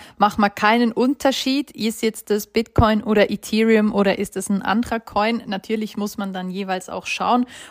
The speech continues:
ob die Kryptowährung von der Hardware-Wallet her auch angeboten wird, um die zu halten. Aber ich sag mal, in den Top hundert von den Kryptowährungen hast du auf jeden Fall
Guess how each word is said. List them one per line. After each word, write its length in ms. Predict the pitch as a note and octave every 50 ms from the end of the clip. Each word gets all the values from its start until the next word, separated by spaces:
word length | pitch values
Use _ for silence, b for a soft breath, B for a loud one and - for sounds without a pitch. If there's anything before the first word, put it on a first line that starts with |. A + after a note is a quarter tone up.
| B B
ob 380 | - A3+ C4 - - - _ -
die 220 | - A#3+ A#3+ A#3 -
Kryptowährung 880 | - - A#3 A#3 A3+ - - A#3+ A3 F#3 G#3 G#3 G#3+ - A3 G#3 G3+ G3+
von 320 | - - - A3 A3+ A3+
der 160 | G#3 F#3+ F#3
Hardware-Wallet 720 | F#3 F3+ F#3 F3+ - F#3+ F#3+ F3 F3 F3+ F#3 F#3 F#3 F#3 -
her 320 | - - F3 F3 F3+ F3 -
auch 240 | - F3+ F3 F3+ - -
angeboten 800 | - G3+ A#3+ B3+ C#4 C#4 - - A#3+ B3 B3 B3 - - A#3+ A3
wird, 220 | A3 A3 A3 A3
um 160 | - G3+ G3 -
die 180 | G3+ F#3+ -
zu 220 | - - G#3 F3+ F#3+
halten. 420 | F#3+ G#3 A#3 - - - A#3 A3+ B B B B B
Aber 240 | B - G3+ G3 G3
ich 100 | G3 -
sag 260 | - F#3+ F#3+ G3+ -
mal, 120 | G3 F#3 F#3
in 140 | - F#3+
den 180 | F3+ F#3 F#3 F3+
Top 340 | - - A3 - - - -
hundert 420 | - C4 C#4 C4+ B3 A#3 A#3 A#3 -
von 240 | - - G#3 G#3
den 160 | G3+ G3+ G3 F#3+
Kryptowährungen 920 | - - G#3 G#3 - - A3 G3 F3 F#3 F#3 F#3 - F#3 F3+ F3+ F#3 F#3
hast 200 | F3+ F#3 - -
du 60 | -
auf 180 | - - F3+ -
jeden 320 | - G3 A3+ A#3+ A3+ A3+
Fall 320 | G#3 - F#3+ F3 F#3 F3+